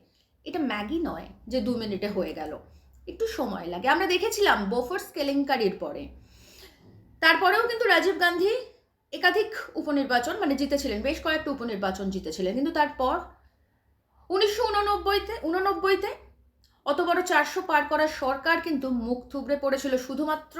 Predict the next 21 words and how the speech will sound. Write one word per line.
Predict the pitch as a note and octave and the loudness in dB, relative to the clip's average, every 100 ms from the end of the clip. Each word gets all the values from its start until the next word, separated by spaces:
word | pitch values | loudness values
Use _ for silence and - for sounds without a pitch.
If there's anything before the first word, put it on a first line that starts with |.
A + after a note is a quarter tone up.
| E4 D#4+ | 2 2
এই | B3 A3 - _ _ G#3 | -2 -10 -20 _ _ -2
বোফোর্স | B3 B3 C4 B3+ - | -2 2 0 0 -4
কেলেঙ্কারির | A3+ G#3 G#3 G3 F#3 F3+ - | -4 -4 -4 -2 -2 -4 -8
জন্য। | E3 D#3+ - - _ _ _ _ - - C4 | -8 -12 -18 -20 _ _ _ _ -20 -4 2
আমাদের | D4 E4+ E4 | 4 4 4
মাথায় | C#4+ F4 F4 | 4 4 4
রাখতে | F4 F4+ F4 | 2 0 0
হবে | F4 A3+ A3+ D#4+ - - _ _ _ _ _ - | 2 0 -2 -6 -16 -20 _ _ _ _ _ 4
কৃষক | F4+ F4 G4+ F#4 C#4 | 4 6 4 4 2
আন্দোলনের | G#3 F#3+ E3 D#3 D#3 D3+ | 0 -2 -2 -6 -10 -12
কথা, | E3 F3+ C#4+ | -10 -4 2
যে | F4 D#4+ | 4 4
আন্দোলনের | E4 F4 F4 F4+ F4+ | 2 0 2 0 0
পরে | C4 D4 F4 | 0 0 -2
কিন্তু | E4+ G#3+ F#3 A3+ C#4+ - - - _ - - | -4 -4 -4 -4 -6 -12 -20 -20 _ -2 -2
উত্তরপ্রদেশের, | - B4 B4+ A#4+ F#4 A3 G#3 F#3+ A#3+ F#4+ | 0 2 2 4 4 4 2 -2 0 0
উত্তরপ্রদেশের | - C#4 C#4 C4 C#4+ A#3+ | 0 -2 0 -2 -4 -4
বিধানসভা | B3 C4 C4 B3+ B3 | -2 -2 -2 -4 -4
নির্বাচনে | G#3+ A3+ A#3 A#3+ D#4+ A#3+ G#3+ | -2 -2 -2 -4 -4 -4 -6
বিজেপি | F#3 F3 D#3+ - | -4 -4 -6 -10
জিতেছিল। | E3 D#3 - | -12 -12 -12